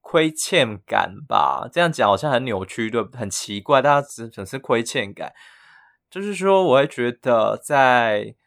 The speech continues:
L G B T Q I A里面，男同志的文化是很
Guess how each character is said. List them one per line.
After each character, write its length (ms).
L 260
G 300
B 320
T 320
Q 280
I 340
A 200
里 160
面， 380
男 220
同 300
志 320
的 120
文 200
化 220
是 260
很 440